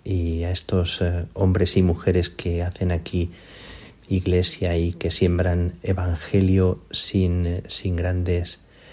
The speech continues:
sin grandes frutos de conversión, porque está prohibida la conversión aquí en Marruecos,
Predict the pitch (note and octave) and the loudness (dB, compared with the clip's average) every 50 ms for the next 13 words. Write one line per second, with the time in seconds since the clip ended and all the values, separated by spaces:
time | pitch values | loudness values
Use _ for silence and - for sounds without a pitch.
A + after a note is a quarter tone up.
0 | - - - - - G#2 G2 F#2 E2+ F#2 F#2+ G2 F#2+ F#2+ F#2+ - - - - - | -20 -20 -10 -4 2 4 4 4 6 6 6 6 6 6 4 2 -6 -14 -12 -8
1 | - - G2+ G2+ G2+ G2+ - G2+ F#2 F2+ F2 F#2 - - F#2 F2+ F2 E2+ E2 - | 0 2 6 6 6 4 4 2 2 4 2 0 2 2 2 4 4 2 0 0
2 | - A#2 A#2+ A#2+ A2 - - G2 - - F2+ E2+ E2+ F2 F2 F2 - - - F2+ | 2 2 2 2 2 0 -4 -6 -6 -4 -4 -2 -2 -2 -4 -6 -8 -6 -4 -4
3 | F2+ F2+ F2+ F2+ - - - F2+ F2 F2 F2 F#2 F#2 F2+ F2 E2+ E2+ E2 E2 - | -2 -2 -4 -6 -6 -4 -2 0 0 2 2 2 0 0 -2 -2 -4 -4 -4 -4
4 | F2 E2+ E2+ E2 - - - - F2 F2 E2+ - - - - - - - - - | -4 -2 -2 -2 -4 -4 -4 -2 -2 -2 -4 -6 -10 -20 -20 -20 -20 -20 -20 -20
5 | - - - - _ - E2+ - - - E2+ E2+ E2+ E2 E2+ E2 - F#2+ G2+ G2+ | -20 -20 -20 -18 _ -8 -8 -8 -6 -4 -4 -2 -2 -2 -2 0 0 0 0 0
6 | G2+ - B2 B2 - - | 0 0 0 0 0 -4